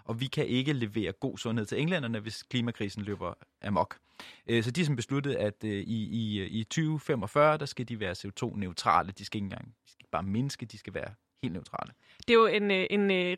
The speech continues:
Speaker 2: rimelig, øh, sej, øh, beslutning at tage, altså, og, og radikal også i, i forhold til, hvad man ellers, øh,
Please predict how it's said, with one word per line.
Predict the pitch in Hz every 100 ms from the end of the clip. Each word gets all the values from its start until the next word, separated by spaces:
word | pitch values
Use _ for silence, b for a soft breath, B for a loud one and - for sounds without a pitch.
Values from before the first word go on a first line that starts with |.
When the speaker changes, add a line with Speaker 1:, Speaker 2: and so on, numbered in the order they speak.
| 226
Speaker 2:
rimelig, | 285 349 302
øh, | 208 214 196 190 185 190
sej, | - 269 269
øh, | 233 233 220 208
beslutning | 196 214 269 302 277
at | 208
tage, | - 269 247
altså, | 214 214 196
og, | 196 190
og | - 190
radikal | 190 185 - 285 320 302 -
også | 208 254 311 285
i, | 247 214
i | -
forhold | 208 233 233
til, | 226 226
hvad | 214
man | 233
ellers, | 233 220 262 -
øh, | 214